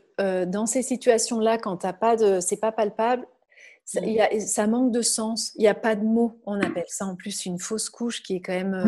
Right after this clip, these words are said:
Speaker 2: Oui.
Speaker 1: pas un mot très sympa. Euh, enfin,
Speaker 2: Oui.
Speaker 1: voilà, ça, ça t'aide pas dans, dans, dans la, dans la situation. Et, euh, et il y a pas de sens. Est-ce que c'est, on, c'est, c'est un embryon ? Mais c'est juste un embryon. Euh,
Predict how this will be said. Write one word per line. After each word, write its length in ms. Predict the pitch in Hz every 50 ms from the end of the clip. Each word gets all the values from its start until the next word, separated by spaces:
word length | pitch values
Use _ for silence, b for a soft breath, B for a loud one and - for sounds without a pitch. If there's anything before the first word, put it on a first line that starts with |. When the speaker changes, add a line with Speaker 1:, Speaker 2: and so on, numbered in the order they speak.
| 220 220 220
Speaker 2:
Oui. 60 | 220 - - _ _
Speaker 1:
pas 80 | - 220
un 160 | 226 220 208
mot 160 | 208 202 202
très 260 | 196 - - 208 190 185
sympa. 580 | - - 196 185 180 180 202 202 202 196 190 185
Euh, 220 | 175 160 151 - -
enfin, 160 | - - 180 170
Speaker 2:
Oui. 60 | 160
Speaker 1:
voilà, 240 | 175 190 208 208 214
ça, 180 | - - 170 170
ça 180 | - - -
t'aide 240 | - 185 190 185 - _
pas 180 | - 214 247 277
dans, 180 | 254 202 180
dans, 240 | - 180 175 180 180 185
dans 220 | 180 180 185 175
la, 120 | 175 175 170 165 175 190 175 _ b b b b _ -
dans 460 | 190 185 185 185 - 175 - 170 196
la 140 | 190 196 180
situation. 720 | - - 202 190 - - 202 190 190 190 - - 240 254 285 B B B B B B B B B B B B B
Et, 200 | - 202 208 196
euh, 240 | 190 190 185 185 185 175
et 60 | 190
il 60 | 196
y 60 | 190
a 60 | 180
pas 140 | 180 233 233
de 60 | 233
sens. 260 | - - 233 220 208 -
Est-ce 200 | 214 208 196 -
que 100 | - 220
c'est, 300 | 202 - - - 214 208
on, 300 | 190 190 185 185 180 180 180
c'est, 220 | - - - 180 180
c'est 220 | - - - -
un 200 | 190 185 185 190
embryon ? 520 | 196 196 202 196 208 233 240 220 240 240 240
Mais 120 | 240 226
c'est 180 | 226 - 233 220
juste 260 | 196 208 202 - -
un 140 | 190 185 190
embryon. 720 | 175 185 196 220 240 226 233 247 247 247 247 240 233 208
Euh, 100 | 190 170